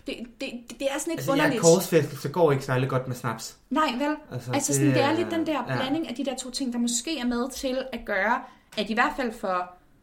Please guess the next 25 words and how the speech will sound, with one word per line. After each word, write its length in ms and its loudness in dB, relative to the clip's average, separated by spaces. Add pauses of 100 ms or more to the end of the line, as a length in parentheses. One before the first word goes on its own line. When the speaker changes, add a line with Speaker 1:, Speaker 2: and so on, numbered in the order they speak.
(280)
Speaker 1:
altså 160 -2
sådan, 220 -4
at 140 -4
det 80 -2
måske, 400 -2
det 160 -6
bibelske 420 -2
budskab 500 -4
måske 500 -2
er, 360 -2 (680)
ikke 180 0 (240)
falder 220 0
til 180 -2
jorden, 580 2
men 180 0
måske 480 0
har 200 2
lidt 160 0
svært 360 2
ved 60 2
at 140 -4
forenes 720 -2
med 100 0
den 140 2
her 440 0